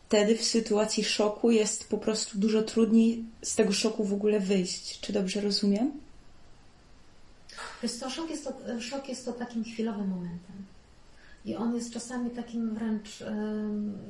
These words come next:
Speaker 2: kołem ratunkowym, bo po prostu jesteś w szoku i, em, to tak jakbyś była w bańce mydlanej. Jak bańka mydlana, e, pęka i zaczyna, zaczynają się te realia życiowe, zaczyna się, nie wiem, życie codzienne,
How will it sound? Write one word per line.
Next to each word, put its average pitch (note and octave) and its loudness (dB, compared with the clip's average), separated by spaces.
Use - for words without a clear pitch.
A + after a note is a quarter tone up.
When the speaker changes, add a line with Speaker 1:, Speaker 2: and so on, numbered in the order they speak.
Speaker 2:
kołem A#3 -2
ratunkowym, A3 -4
bo G#3 -8
po G#3 -8
prostu - -10
jesteś G3+ -10
w - -12
szoku A3 -6
i, G#3+ -6
em, A3 0
to G#3 -12
tak G#3+ -8
jakbyś G3+ -6
była G3+ -4
w F#3+ -8
bańce G#3+ -2
mydlanej. F#3 -8
Jak F#3+ -8
bańka A3+ -2
mydlana, G#3+ -2
e, G#3 -4
pęka A3 -4
i G3 -12
zaczyna, G#3 -8
zaczynają G#3+ -4
się G#3 -6
te G#3 -8
realia A3 -4
życiowe, F#3+ -8
zaczyna G3+ -8
się, G3+ -6
nie G#3 -2
wiem, G3+ -4
życie G#3 -8
codzienne, G#3 -2